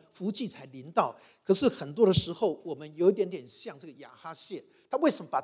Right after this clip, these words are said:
店门给关了呢？他原因也非常简单，因为呢，神不保佑他，因为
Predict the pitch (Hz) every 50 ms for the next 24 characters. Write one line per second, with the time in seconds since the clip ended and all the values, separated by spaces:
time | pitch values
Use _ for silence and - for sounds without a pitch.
0 | - - - 311 226 160 156 151 - 151 123 _ _ _ - 254 240 226 240 240
1 | 214 190 220 233 240 233 _ _ _ _ _ _ _ - 226 - 202 175 160 180
2 | 190 156 127 117 _ - 220 226 - 170 170 160 160 123 117 123 160 151 151 -
3 | _ _ _ _ _ _ - 226 220 233 226 226 196 175 180 180 185 185 - _
4 | _ _ _ _ _ _ - - 165 160 196 214 - 135 120 135 156 135 - -
5 | 107 - _ _ _ _ _ _ _ _ _ _ _ _ _ _ _ _ _ _
6 | _ _ _ _ _ _ _ _ _ _ _ _ _ _ _ _ _ _ _ _
7 | - - 180 190 190 175 139 113